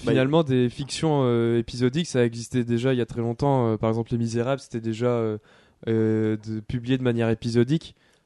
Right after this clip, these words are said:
Speaker 2: Donc finalement, c'est peut-être une série.
Speaker 1: En
Speaker 2: Et
Speaker 1: plus,
Speaker 2: c'est
Speaker 1: c'est une comédie musicale.
Speaker 2: Oui, aussi. <laughs> Et, euh, et c-, donc, euh, on peut penser ça. Et si on va encore plus loin, il y a peut-être, euh, l'Odyssée, je sais pas si c'est en épisode, ça marche.
Speaker 1: Ouais, c'était pas, euh, ouais, si, ça, on peut dire que c'était un peu épisodique, c'est, c'est, mais c'était de la tradition orale.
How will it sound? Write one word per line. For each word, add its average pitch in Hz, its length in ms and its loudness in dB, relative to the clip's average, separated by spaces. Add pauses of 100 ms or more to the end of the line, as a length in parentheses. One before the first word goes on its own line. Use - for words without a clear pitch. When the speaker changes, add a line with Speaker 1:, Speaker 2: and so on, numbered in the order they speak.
(100)
Speaker 2:
Donc 120 120 -6
finalement, 120 380 -4
c'est 123 200 -8
peut-être - 240 -8
une 120 100 -12
série. 127 420 0
Speaker 1:
En 127 60 -12
Speaker 2:
Et - 40 -12
Speaker 1:
plus, 120 100 -2
Speaker 2:
c'est 123 120 -2
Speaker 1:
c'est - 100 -4
une 117 80 -2
comédie 104 300 -2
musicale. 98 420 -14 (220)
Speaker 2:
Oui, 120 220 2
aussi. 120 380 -6
<laughs> 127 40 -8 (580)
Et, 123 80 -4
euh, 117 400 0 (180)
et 123 100 -4
c-, - 160 -12
donc, 123 220 -6
euh, 113 640 -4
on 110 100 -8
peut 123 160 -6
penser 117 260 -8
ça. 151 240 -4
Et 135 60 0
si - 140 -10
on 131 100 -2
va 120 120 -2
encore 117 220 -2
plus 123 120 -12
loin, 135 180 -4
il 123 60 -6
y - 20 -4
a 113 60 -4
peut-être, 120 280 -2
euh, 117 320 -4
l'Odyssée, 123 400 0
je 135 80 0
sais 123 140 -4
pas 127 140 -4
si 127 160 -10
c'est 120 220 -4
en 110 540 -6
épisode, 113 420 -6
ça 110 200 -12
marche. 110 140 -4
Speaker 1:
Ouais, 113 100 6
c'était 107 220 -8
pas, 98 280 -8
euh, 104 80 -8
ouais, 135 200 4
si, 151 200 -8
ça, - 140 -8
on 104 80 -6
peut 110 160 -6
dire 123 140 0
que - 40 -12
c'était - 140 -10
un - 20 -6
peu 104 140 -6
épisodique, 113 400 -4
c'est, - 140 -10
c'est, 107 240 -10
mais 110 100 -6
c'était - 160 -8
de 107 60 -4
la 107 80 0
tradition 113 420 -2
orale. 117 240 0